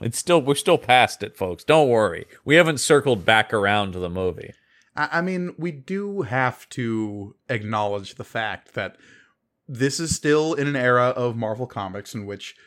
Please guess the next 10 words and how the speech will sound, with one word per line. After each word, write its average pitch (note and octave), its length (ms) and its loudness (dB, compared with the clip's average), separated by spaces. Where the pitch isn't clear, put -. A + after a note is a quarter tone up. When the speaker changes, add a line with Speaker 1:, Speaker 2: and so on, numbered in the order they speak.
Speaker 2:
the G#2+ 260 -8
mandate A2 720 -2
is G#2 240 -8
firmly A#2 760 -4
any A2+ 400 -4
issue A2+ 300 -8
could A2+ 160 -8
be A2 100 -10
somebody's A#2 380 -10
first. F#2+ 400 -12